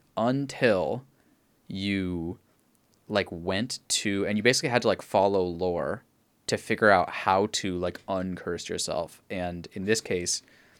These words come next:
I think the most likely way, there's an item you can buy, it's very expensive.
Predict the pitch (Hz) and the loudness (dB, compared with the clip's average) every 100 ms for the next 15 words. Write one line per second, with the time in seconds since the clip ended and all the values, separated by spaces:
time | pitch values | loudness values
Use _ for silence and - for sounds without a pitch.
0 | _ - 120 110 98 107 104 98 101 98 | _ -4 0 0 2 2 4 2 2 2
1 | 92 90 92 90 85 - 90 82 80 90 | 0 0 0 -4 -6 -6 -4 -4 -10 -10
2 | 85 78 - 85 80 - 80 - 82 | -8 -8 -8 -8 -8 -10 -10 -8 -12